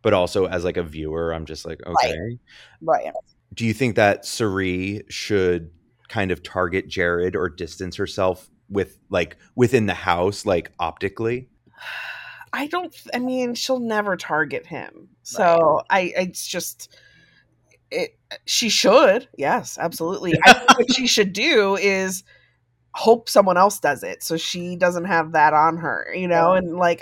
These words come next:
Speaker 3: I wouldn't
Speaker 1: Yeah.
Speaker 3: even speak it into existence, but I also wouldn't fight against it. Like,
Speaker 1: Right.
Speaker 3: she doesn't know she needs this, but we,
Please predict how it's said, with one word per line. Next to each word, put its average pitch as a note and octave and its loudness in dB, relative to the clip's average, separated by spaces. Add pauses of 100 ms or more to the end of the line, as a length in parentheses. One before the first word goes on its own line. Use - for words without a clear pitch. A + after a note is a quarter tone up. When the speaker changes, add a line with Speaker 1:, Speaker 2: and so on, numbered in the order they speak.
Speaker 3:
I F3+ 4
wouldn't F#3 2
Speaker 1:
Yeah. F3+ -4
Speaker 3:
even F3 -2
speak F3+ -8
it F3 -2
into E3+ -4
existence, E3 -4
but E3+ 0
I D#3+ 6
also D#3+ 2
wouldn't D3+ -2
fight D#3+ -4
against D#3 -6
it. G#2 -8 (400)
Like, G3 8
Speaker 1:
Right. - 4 (520)
Speaker 3:
she - -4
doesn't C4+ 4
know A3+ 4
she A3+ -4
needs G3 -8
this, D#3 0
but F3 0
we, G3 -6